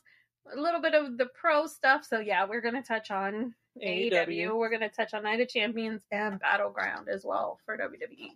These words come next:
Speaker 2: And I'm gonna touch a little bit on Under Siege as well.
Speaker 1: Yep. So we got this covered, so we're just gonna jump right in with Legends Rise.
Speaker 2: Yep, it's gonna be F S W Legends Rise, and this was a show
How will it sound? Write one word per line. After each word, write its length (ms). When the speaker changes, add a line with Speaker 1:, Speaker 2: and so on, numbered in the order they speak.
Speaker 2:
And 120
I'm 80
gonna 120
touch 260
a 40
little 140
bit 60
on 120
Under 240
Siege 360
as 160
well. 240
Speaker 1:
Yep. 160
So 440
we 100
got 200
this 100
covered, 420
so 120
we're 100
just 160
gonna 160
jump 180
right 200
in 420
with 400
Legends 520
Rise. 420
Speaker 2:
Yep, 280
it's 140
gonna 180
be 140
F 200
S 200
W 320
Legends 460
Rise, 360
and 100
this 160
was 280
a 400
show 840